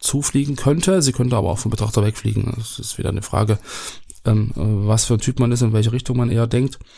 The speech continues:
Aber der linke Bildbereich ist für mich eher so wirklich so ein verwaschener, unscharfer,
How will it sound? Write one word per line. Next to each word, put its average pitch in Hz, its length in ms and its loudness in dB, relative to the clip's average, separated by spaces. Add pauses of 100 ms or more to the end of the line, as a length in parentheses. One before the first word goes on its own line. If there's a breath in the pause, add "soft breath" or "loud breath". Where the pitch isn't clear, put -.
(400 loud breath)
Aber 120 160 4
der 117 100 6
linke 175 240 4
Bildbereich 147 480 2
ist 135 120 0
für 135 120 2
mich 127 240 0
eher 123 220 4
so 110 260 2
wirklich 117 300 0
so 113 120 -2
ein 104 80 2
verwaschener, 131 720 0
unscharfer, 131 800 -2